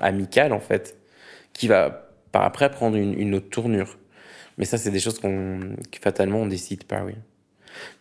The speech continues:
Mais après, je suis pas, euh, exclu de, de développer de l'affectivité ou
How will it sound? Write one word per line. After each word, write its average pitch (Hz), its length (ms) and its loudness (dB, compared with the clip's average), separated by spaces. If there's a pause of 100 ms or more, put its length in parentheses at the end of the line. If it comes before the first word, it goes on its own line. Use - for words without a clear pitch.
Mais 104 100 6
après, 123 240 4
je 156 80 -2
suis - 140 -4
pas, 110 300 6
euh, 98 300 4
exclu 131 460 -2
de, 101 760 0 (540)
de 107 180 -4
développer 113 300 4
de 135 60 2
l'affectivité 107 540 0
ou 104 680 -4